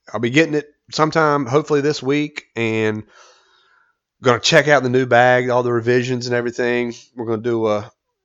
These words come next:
uh, I'm gonna do a little mini review and talk about it on here, and of course, and give you my thoughts on it. But I tell you, their, their fill is, like, the secret. This, the fill is super stable,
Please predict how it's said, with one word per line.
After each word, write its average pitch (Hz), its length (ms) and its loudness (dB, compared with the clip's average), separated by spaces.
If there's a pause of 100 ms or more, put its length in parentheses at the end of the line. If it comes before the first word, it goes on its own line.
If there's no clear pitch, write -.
(120)
uh, 101 380 -6
I'm 98 100 -6
gonna 107 100 -6
do 110 120 -4
a - 20 -4
little 113 240 -6
mini 117 280 -4
review 120 400 -4
and 110 80 -4
talk 120 240 -2
about 113 220 0
it 104 60 -2
on 113 120 -4
here, 117 460 -2
and 107 300 -2
of 101 100 -8
course, 113 460 -4 (680)
and 110 100 -10
give 110 120 -2
you 110 80 -2
my 107 140 -4
thoughts 117 380 -2
on 113 180 0
it. 107 220 -4
But 110 200 0
I 151 80 8
tell 156 160 0
you, 127 60 -6
their, 123 120 2
their 147 220 2
fill 135 540 2
is, 104 280 -4
like, 95 240 0
the 95 120 -8
secret. - 420 -10
This, 95 180 -12
the 107 160 -6
fill 143 460 2
is 98 140 -2
super 139 440 -6
stable, 101 580 -4